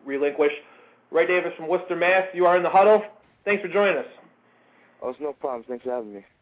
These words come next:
Speaker 1: So, uh, first of all, congratulations. Uh, you know, you most outstanding player in the E C A C championship, championship game against Alfred yesterday.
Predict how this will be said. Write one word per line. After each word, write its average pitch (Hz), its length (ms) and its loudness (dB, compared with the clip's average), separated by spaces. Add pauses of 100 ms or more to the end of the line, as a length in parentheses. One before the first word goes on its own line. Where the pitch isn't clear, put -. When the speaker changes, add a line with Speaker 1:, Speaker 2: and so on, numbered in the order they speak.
(720)
Speaker 1:
So, 160 240 8
uh, 165 240 8
first 208 200 2
of 202 60 -2
all, 220 120 8
congratulations. 202 880 2 (340)
Uh, 131 420 0
you 131 120 -6
know, 143 140 0
you 123 160 -4 (100)
most 139 280 -4
outstanding 151 520 0
player 160 240 2
in 151 60 -2
the 139 60 -6
E 139 220 -8
C 143 140 -2
A 143 200 0
C 143 260 -6 (300)
championship, 147 560 -2 (420)
championship 170 480 -2
game 151 160 0
against 143 240 -2
Alfred 147 320 2
yesterday. 151 680 0